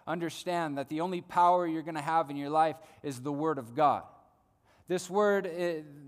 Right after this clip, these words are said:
washing by the word, is an interesting word. It means the, the divine word that God has for you in your home in that moment. It means it's, it's the husband's.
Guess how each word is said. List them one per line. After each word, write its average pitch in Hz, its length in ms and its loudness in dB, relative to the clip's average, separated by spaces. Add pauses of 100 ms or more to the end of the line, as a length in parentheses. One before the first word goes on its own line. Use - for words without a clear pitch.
(200)
washing 175 580 2
by 160 140 4
the 151 100 -2
word, 170 240 0
is 151 100 -4
an 160 100 -6
interesting 151 520 -8
word. 160 300 -2 (1000)
It 156 120 -10
means 180 260 -6
the, 156 240 -2 (240)
the 165 80 -4
divine 180 400 2
word 180 200 0
that 156 160 -4
God 170 220 4
has 175 440 0
for 156 200 -10
you 151 440 -4 (440)
in 147 120 -6
your 151 160 -4
home 156 420 0
in 143 160 -10
that 147 180 -2
moment. 156 420 -4 (200)
It 151 80 -10
means 175 400 -6
it's, 160 220 -8
it's 156 280 -8 (260)
the 160 100 -2
husband's. 165 720 -2